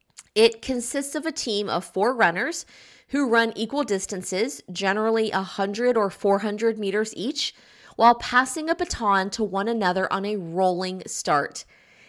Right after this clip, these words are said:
It is one of the most adrenaline-pumping sights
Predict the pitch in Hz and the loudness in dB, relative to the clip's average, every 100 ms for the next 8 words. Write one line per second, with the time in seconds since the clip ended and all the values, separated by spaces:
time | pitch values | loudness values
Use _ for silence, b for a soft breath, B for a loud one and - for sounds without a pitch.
0 | b - 262 - 262 240 - 208 220 294 | b -2 -2 2 2 2 -2 -2 2 2
1 | 359 349 302 269 220 208 - 214 180 208 | 0 -2 -2 0 2 2 -2 -6 -4 0
2 | 208 233 294 269 247 - 269 226 202 214 | 4 4 4 2 0 0 0 0 -2 -4
3 | - - 165 302 - - | -4 2 2 2 -6 -14